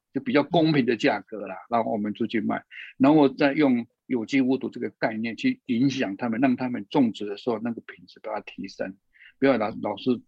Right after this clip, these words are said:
Speaker 1: 老是砸那个农药下去，这样。
Speaker 2: 嗯。
Speaker 1: 哦，你看啊，我们南鹤冈部落，那是阿美族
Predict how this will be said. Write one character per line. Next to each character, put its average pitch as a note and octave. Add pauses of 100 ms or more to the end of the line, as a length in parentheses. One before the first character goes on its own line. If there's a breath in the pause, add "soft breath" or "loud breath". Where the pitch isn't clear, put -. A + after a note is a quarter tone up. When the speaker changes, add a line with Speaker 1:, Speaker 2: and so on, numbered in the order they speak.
(260)
Speaker 1:
老 G#2+
是 B2
砸 G2
那 A2
个 -
农 F#2
药 G#2+
下 -
去， - (180)
这 -
样。 - (300)
Speaker 2:
嗯。 C#3 (520)
Speaker 1:
哦， - (160)
你 D3+
看 F#3+
啊， C#3+
我 B2
们 B2
南 B2
鹤 C#3+
冈 A#2+
部 A2+
落， A2
那 A#2
是 B2+
阿 A#2
美 G#2+
族 F#2